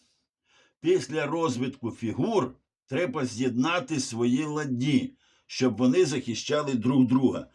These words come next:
Тобто, уже як повиходили і пішаки, і офіцери, і офіцери десь там стоять,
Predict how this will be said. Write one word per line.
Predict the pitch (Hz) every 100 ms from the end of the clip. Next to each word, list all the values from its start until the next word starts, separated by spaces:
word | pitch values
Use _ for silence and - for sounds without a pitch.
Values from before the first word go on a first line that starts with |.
| _ _ _ _
Тобто, | - 160 110 - 92
уже | 92 147 131 139
як | 127 -
повиходили | 127 117 117 - 120 104 101 95 90
і | 87
пішаки, | - 98 - 127 127 185 208 196 185 165
і | 131 123 110 107 101
офіцери, | 101 98 120 113 - - 185 190 180 170 151 135
і | 131 101 95
офіцери | 95 - 113 - - 185 190 165 147
десь | 127 123 -
там | 127 117
стоять, | - - 113 110 104 95